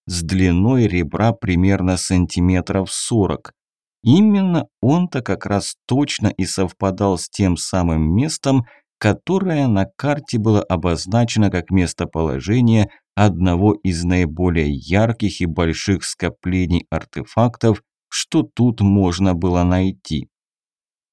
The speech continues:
Правда, встал вполне закономерный вопрос. А где все остальные сокровища,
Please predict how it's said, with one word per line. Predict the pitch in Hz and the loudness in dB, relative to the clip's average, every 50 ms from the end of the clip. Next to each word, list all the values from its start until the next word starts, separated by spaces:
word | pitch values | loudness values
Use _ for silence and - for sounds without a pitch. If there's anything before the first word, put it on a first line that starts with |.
| _ _ _ _ | _ _ _ _
Правда, | - 98 95 131 190 220 220 196 196 196 | 0 2 2 4 4 4 2 2 2 0
встал | 190 - - - 165 180 180 | -2 -4 -6 -4 -2 -2 -2
вполне | 175 - _ - 117 117 117 139 160 165 | -4 -4 _ 0 2 4 4 4 2 0
закономерный | 151 143 120 - - 110 107 104 101 101 104 127 147 147 135 131 131 127 120 | 0 -2 -2 0 0 2 2 4 4 4 4 4 2 2 2 2 2 2 2
вопрос. | 123 127 127 - - - 80 62 - - - - - _ _ _ _ _ _ _ - | 2 0 0 -2 -4 -4 -4 -4 -4 -6 -10 -10 -12 _ _ _ _ _ _ _ 0
А | 95 95 87 | 0 0 0
где | 78 82 78 85 131 190 214 208 | 0 -4 -4 -2 -2 0 0 -2
все | - - - - 196 185 - - | -2 -6 -4 -2 -2 -2 -2 -2
остальные | - 143 156 - - - 214 220 214 202 160 123 101 92 85 | -4 -4 -4 -4 -6 -6 -4 -4 -2 0 2 2 2 2 2
сокровища, | 80 - - - - - 156 113 98 90 82 80 - - - 90 - | 0 -2 -4 -6 -6 -2 0 0 2 2 2 0 -2 -2 -2 -2 -2